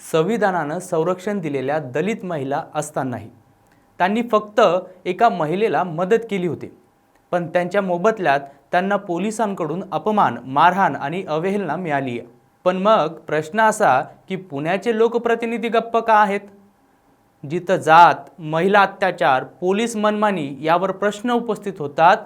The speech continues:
तिथं आपल्या लोकप्रतिनिधींनी आवाज उठवला पाहिजे ना. पण पुणे गप्प आहे, खरोखरच गप्प. आणि ही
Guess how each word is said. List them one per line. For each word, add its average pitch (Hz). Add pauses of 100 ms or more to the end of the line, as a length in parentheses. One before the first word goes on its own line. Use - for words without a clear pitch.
(340)
तिथं 185
आपल्या 196
लोकप्रतिनिधींनी 190
आवाज 185
उठवला 208
पाहिजे 139
ना. 185 (1120)
पण 143
पुणे 180 (380)
गप्प 202
आहे, 120 (720)
खरोखरच 254
गप्प. 160 (880)
आणि 156
ही 175